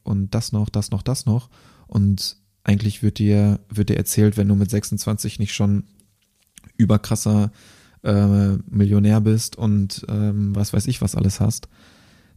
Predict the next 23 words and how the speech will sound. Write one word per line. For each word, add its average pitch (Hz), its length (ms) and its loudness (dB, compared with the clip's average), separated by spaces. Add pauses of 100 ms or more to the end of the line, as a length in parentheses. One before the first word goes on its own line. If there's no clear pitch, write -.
(140)
dann, 98 520 4
ähm, 95 600 2 (800)
was 85 220 -2
machst - 240 -2
du - 60 -6
eigentlich 101 340 -6
dann? 98 320 -6 (880)
So, 104 280 -4 (720)
hustle 110 260 2
hard. 120 360 0 (540)
So, - 200 -6 (640)
ja, 113 420 4 (1120)
wenn 98 400 4
das 95 280 0
dein 95 180 2
Leben 92 280 2
ist, - 360 2
so, 156 300 0
wenn 117 100 0
dich 110 140 -4
das - 180 -6
happy 117 220 0
macht, 120 340 -2